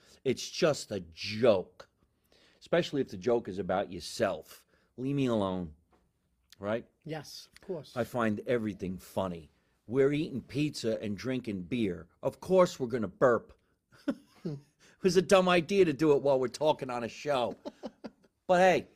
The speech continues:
Speaker 1: I couldn't wait any longer. The pizza was late. It's supposed to come at seven. It came at a quarter to eight. We go live at eight o'clock. <clears throat> But I tell you what,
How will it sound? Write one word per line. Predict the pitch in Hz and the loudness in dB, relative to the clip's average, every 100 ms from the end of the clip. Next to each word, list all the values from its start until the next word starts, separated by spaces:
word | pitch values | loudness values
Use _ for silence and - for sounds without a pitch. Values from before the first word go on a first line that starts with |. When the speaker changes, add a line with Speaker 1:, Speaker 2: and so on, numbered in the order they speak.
| - | -8
Speaker 1:
I | 147 | -4
couldn't | - 185 175 | 0 2 6
wait | 185 170 | 6 6
any | 123 107 | 0 -2
longer. | 110 104 95 87 - | -2 -2 -4 -8 -10
The | 147 | -12
pizza | - 208 - 139 | -6 -4 -4 -4
was | 117 98 | -4 -2
late. | 107 101 95 _ _ | -2 -2 -4 _ _
It's | _ | _
supposed | - 196 - | -4 -2 -4
to | |
come | - 190 160 | -6 -4 -4
at | |
seven. | - 196 175 110 - _ - | -2 0 2 0 -10 _ -20
It | |
came | - 214 190 | -6 -2 0
at | 175 | -2
a | |
quarter | - 180 180 | -2 -2 -2
to | 160 170 | -2 0
eight. | 185 139 - _ _ | 0 0 -6 _ _
We | 160 | -2
go | 170 | 0
live | 165 175 180 165 | 4 4 4 2
at | 113 | 0
eight | 104 95 | -4 -6
o'clock. | - 104 92 85 82 131 | -6 -6 -4 -8 -12 -16
<clears throat> | - - | -14 -6
But | 104 | -4
I | 107 | -2
tell | - 139 | 2 2
you | 139 | 4
what, | 139 175 - | 2 2 0